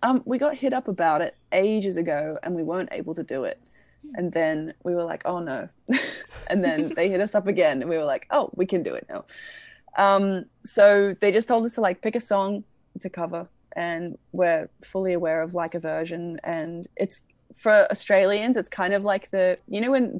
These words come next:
Speaker 1: B B C One do the Live Lounge thing?
Speaker 2: Mm-hmm.
Speaker 1: It's like the Australian equivalent of that, so it was a
Speaker 2: Oh.
Speaker 1: super big deal for us anyway.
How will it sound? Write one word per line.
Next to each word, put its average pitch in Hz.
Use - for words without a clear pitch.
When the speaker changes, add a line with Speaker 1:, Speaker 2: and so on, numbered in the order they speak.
Speaker 1:
B 196
B 202
C 202
One 180
do 185
the 185
Live 180
Lounge 202
thing? 214
Speaker 2:
Mm-hmm. 233
Speaker 1:
It's -
like 202
the 208
Australian 196
equivalent 160
of 170
that, 135
so 131
it 185
was 175
a 170
Speaker 2:
Oh. 175
Speaker 1:
super 185
big 160
deal 143
for 147
us -
anyway. 135